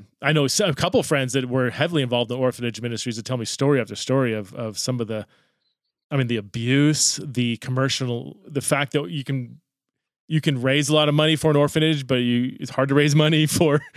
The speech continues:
<laughs> for the families that care for their kids. And it becomes this all, this, this industry almost, you know? And anyway, so that's my, well, I, I would say unpopular position, but it's only unpopular among Am-,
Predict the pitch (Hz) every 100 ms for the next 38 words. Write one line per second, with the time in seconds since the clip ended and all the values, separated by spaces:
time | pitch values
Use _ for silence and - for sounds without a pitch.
0 | - - - - - 156 - 226 156 175
1 | 143 151 147 151 143 143 147 143 135 151
2 | 151 151 139 131 131 - 143 127 151 156
3 | 123 127 127 123 - 156 123 - - -
4 | _ _ _ _ - 123 139 180 180 -
5 | 120 104 107 107 101 - 107 101 98 101
6 | - 120 104 101 101 - 185 165 120 165
7 | 165 147 156 131 _ _ _ - - 226
8 | 214 233 220 226 202 190 180 180 208 185
9 | 170 151 - 151 139 147 156 151 151 226
10 | 202 139 160 180 151 139 131 131 127 127
11 | - _ - 160 143